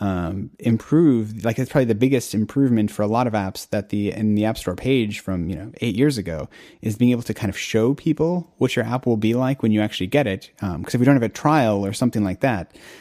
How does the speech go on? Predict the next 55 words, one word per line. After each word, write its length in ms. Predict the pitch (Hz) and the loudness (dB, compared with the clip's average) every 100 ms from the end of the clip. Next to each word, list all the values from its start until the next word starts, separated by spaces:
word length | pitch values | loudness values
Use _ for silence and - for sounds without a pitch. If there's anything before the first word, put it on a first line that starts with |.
| - - | -20 -4
for 100 | 117 | -2
a 40 | |
lot 160 | 117 190 | 2 2
of 60 | |
apps, 300 | 139 139 - | 2 0 -2
like, 160 | 98 - | -6 -4
a, 20 | |
a 160 | - - | -6 -6
screenshot, 640 | - 131 170 170 107 82 | -2 4 4 4 0 -2
a 40 | |
static 360 | - - 131 117 | -4 -2 0 0
screenshot 580 | - 120 139 - 80 - | -2 2 2 0 -8 2
doesn't 320 | 120 139 110 | 4 4 4
really 720 | 110 127 113 104 98 92 85 _ _ _ _ - | 2 2 2 0 0 -2 -6 _ _ _ _ -14
show 440 | - - 147 160 | -10 0 4 4
you 220 | 131 101 | 4 2
what 160 | 98 - | 0 -2
the 100 | 107 | 0
app 220 | 104 101 | 0 -2
is 320 | 120 135 110 | 4 4 4
or 60 | 101 | 0
what 140 | 98 | -2
it's 200 | 92 - | -4 -4
like. 440 | 131 101 - - _ - | -4 -4 -8 -16 _ -10
Um, 200 | 92 104 | -6 -2
you, 80 | 104 | -2
that 200 | 104 107 | -2 -2
you, 80 | 104 | -4
if 160 | 120 | -4
it's 100 | 113 | -4
something 180 | - 123 | 0 2
that 120 | 110 | 0
you 80 | 107 | -6
kind 160 | - 113 | -4 -4
of 80 | |
have 160 | - 110 | -2 -4
to 100 | 104 | -2
experience, 720 | 95 - 143 151 110 95 - | -4 -2 2 4 4 0 -4
or 440 | 107 107 101 98 - _ - | -4 -2 -2 -4 -8 _ 0
the 60 | 107 | 2
motion 580 | 120 135 - 120 110 | 4 2 2 2 2
and 180 | 107 107 | 0 0
the 80 | 104 | 2
animation 640 | 104 110 123 - 110 104 | 2 2 0 0 0 0
or 200 | 98 98 | 0 -2
whatever 280 | 98 107 107 | 0 0 0
it 80 | 107 | 0
is 80 | 98 | -2
of 100 | 95 | -4
the 120 | 104 | -2
app 220 | 110 - | -4 -6
is 260 | 123 120 110 | 0 2 2
the 140 | 107 | 0
important 400 | 107 101 113 117 | 0 0 0 0
part, 320 | 147 160 180 | 0 -2 -4